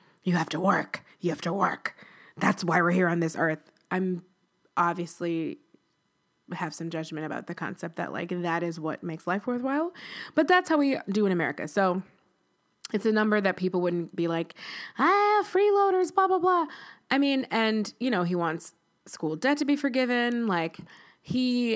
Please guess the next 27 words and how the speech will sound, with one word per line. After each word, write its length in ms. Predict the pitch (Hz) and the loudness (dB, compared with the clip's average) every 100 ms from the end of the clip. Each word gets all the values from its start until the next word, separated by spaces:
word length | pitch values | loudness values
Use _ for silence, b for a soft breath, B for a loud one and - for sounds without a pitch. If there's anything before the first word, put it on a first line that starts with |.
| - | -2
is 200 | 196 180 | -2 -2
going 200 | 196 196 | 0 -2
to 100 | 196 | -2
take 200 | 208 196 | -2 -2
these 160 | 190 180 | -4 -4
taxes 440 | 190 180 - 170 | -2 -2 -4 -6
from 140 | 170 - | -6 -4
automation, 960 | 165 160 170 202 226 233 220 220 214 | -2 -2 -2 -2 -2 -2 0 0 0
which 300 | 175 165 - B B B | 0 -2 -8 B B B
he 160 | _ 185 | _ -4
compares 500 | - 180 185 170 - | -2 0 0 -2 -2
to 120 | 180 | -2
the 80 | 170 | 0
way 140 | 170 | 0
Alaska 520 | 156 165 160 175 - | 0 2 0 0 -4
has, 280 | 170 170 160 | -2 -2 -4
like, 280 | 160 160 - B B B | -4 -6 -10 B B B
an 120 | 175 - | -6 -2
oil, 800 | 170 180 180 180 180 180 180 - - _ _ _ | 0 2 2 2 2 2 0 -2 -8 _ _ _
I 60 | 190 | -10
think 200 | - 220 | -8 -6
they 100 | 202 | -4
call 140 | 180 | -4
it 60 | - | -2
oil 260 | 175 190 | -2 0
money. 400 | 202 196 208 214 | 0 0 0 -2
And, 340 | - 170 165 | -2 -4 -4